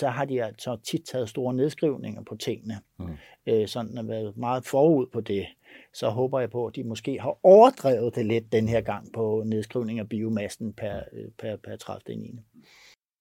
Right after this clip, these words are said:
Speaker 2: Der er god grund til at holde øje med alt det, der foregår på aktiemarkedet, for lakseaktier og alle mulige andre ting. Bakkafrost, øh, de skal passe lidt på deres darling-status, og, øh,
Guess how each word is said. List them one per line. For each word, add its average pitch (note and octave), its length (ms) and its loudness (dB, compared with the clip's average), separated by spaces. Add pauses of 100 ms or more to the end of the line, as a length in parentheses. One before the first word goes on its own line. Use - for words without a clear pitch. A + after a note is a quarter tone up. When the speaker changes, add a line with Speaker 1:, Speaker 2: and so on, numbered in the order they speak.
(580)
Speaker 2:
Der F2+ 80 0
er - 20 -10
god G#2 140 2
grund F#2+ 180 2
til - 100 -2
at F#2 100 6
holde E2+ 340 2 (100)
øje F#2 360 4
med E2+ 240 -2
alt F#2 200 -6
det, F#2+ 80 -2
der D#2+ 80 -6
foregår F#2 300 -2
på E2 120 -6
aktiemarkedet, D2+ 640 -4
for E2+ 80 -4
lakseaktier D#2 580 0
og - 20 2
alle E2 120 -2
mulige E2 200 -6
andre E2 160 -6
ting. D2 380 -12
Bakkafrost, F2 680 2
øh, C#2+ 180 -4
de F2 80 -6
skal - 160 -8
passe D#2+ 220 -4
lidt E2+ 140 -8
på F#2+ 80 -6
deres D#2+ 200 -2
darling-status, E2 880 -2
og, D#2 500 -2
øh, D2 220 -4